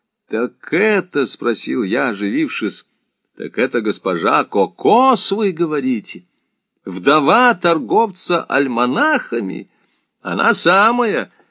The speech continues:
Дверца кареты была открыта, когда мальчишка выбежал от нас и влезал в карету. Она почти не изменилась.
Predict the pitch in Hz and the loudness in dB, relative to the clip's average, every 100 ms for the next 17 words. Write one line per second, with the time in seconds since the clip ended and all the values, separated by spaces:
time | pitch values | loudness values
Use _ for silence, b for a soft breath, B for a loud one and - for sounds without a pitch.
0 | _ _ _ - 131 170 175 202 240 269 | _ _ _ -2 4 4 4 0 2 4
1 | 202 190 226 220 180 208 - 208 220 240 | 6 4 2 4 4 2 2 2 4 2
2 | 277 196 165 156 156 208 - 185 139 - | 0 0 4 4 4 2 0 2 2 4
3 | 139 147 269 247 139 120 107 B 123 - | 4 4 4 4 4 2 0 B -2 0
4 | 131 107 - 147 202 226 262 202 165 101 | 0 0 2 2 2 -2 0 2 2 2
5 | - 190 104 85 - _ _ _ _ - | 0 2 2 -2 -10 _ _ _ _ -6
6 | 151 170 180 185 - - 185 190 214 214 | 0 2 2 2 0 -2 -2 -2 -2 -2
7 | 190 233 180 180 220 214 - - | -2 -2 2 2 0 -2 -6 -8